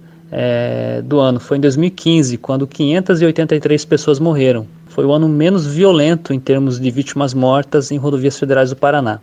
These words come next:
Em dois mil e doze, foi o pior ano da série histórica, quando mais de oitocentas e cinquenta pessoas morreram em rodovias federais do Paraná.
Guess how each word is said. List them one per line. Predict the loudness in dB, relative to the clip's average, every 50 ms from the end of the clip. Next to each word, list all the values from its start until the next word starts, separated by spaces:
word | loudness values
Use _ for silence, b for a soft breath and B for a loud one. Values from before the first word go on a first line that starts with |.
| _ _ -8
Em | 0
dois | 2 2 4
mil | 4 2 2
e | 4
doze, | 4 4 4 6 4 4 2 -2 -2
foi | 0 2 2 2 2
o | 2
pior | 0 0 2 4 4 6 4
ano | 4 2 2 0
da | 0 -2
série | -2 0 -2 -2 -2
histórica, | -4 0 2 2 2 2 0 -6
quando | -4 -2 -2 0 0 0
mais | 0 0 0 2 2 0 2
de | 0 0
oitocentas | -2 -2 -6 -4 -2 -2 0 0 0 -2
e |
cinquenta | -2 -4 -4 -6 -2 -2 -2 0 0 -2
pessoas | 0 0 -2 -2 -2 0 2 2 2 0
morreram | 0 -2 0 0 2 2 2 2 0 -4 -12 _ _
em | -10 -8
rodovias | -6 -2 -2 -2 0 0 -2 0 0
federais | -2 0 2 2 2 0
do | 0
Paraná. | -2 0 0 0 0 -2 -6